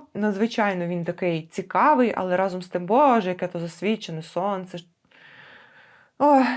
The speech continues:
Ну що ж, ну нічого, будуть пересвіти. Саша, той, що монтує, мій коханий чоловік,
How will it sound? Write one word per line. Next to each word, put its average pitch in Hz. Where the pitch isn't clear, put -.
Ну 349
що 233
ж, 196
ну 370
нічого, 403
будуть 285
пересвіти. 269
Саша, 247
той, 214
що 208
монтує, 202
мій 185
коханий 185
чоловік, 190